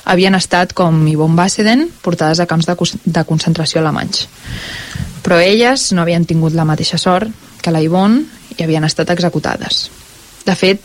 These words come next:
tres d'aquestes agents fins i tot es creu que van ser cremades vives després de subministrar-los una injecció d'àcid carbònic al camp de concentració de Natzweiler, on s'encarregaven d'eliminar el rastre de presoners especials.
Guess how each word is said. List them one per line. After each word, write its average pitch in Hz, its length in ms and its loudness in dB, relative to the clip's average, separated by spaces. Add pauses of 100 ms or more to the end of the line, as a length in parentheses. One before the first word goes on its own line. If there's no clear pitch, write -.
tres 190 280 2
d'aquestes 180 420 0
agents 196 460 2 (640)
fins 175 180 2
i 175 80 2
tot 175 220 2
es 180 160 -2
creu 180 260 0
que 180 140 0
van 170 160 0
ser 185 160 -2
cremades 170 480 0
vives 170 400 0 (720)
després 180 320 0
de 196 100 4
subministrar-los 180 840 2
una 165 420 0
injecció 170 480 2
d'àcid 170 320 -2
carbònic 160 540 -2 (160)
al 175 100 0
camp 156 160 0
de 156 80 -2
concentració 175 840 0
de 170 240 0 (340)
Natzweiler, 185 580 2 (680)
on 196 140 2
s'encarregaven 175 680 2
d'eliminar 170 400 2
el 165 80 0
rastre 165 300 -2
de 170 100 0
presoners 160 460 0
especials. - 600 -6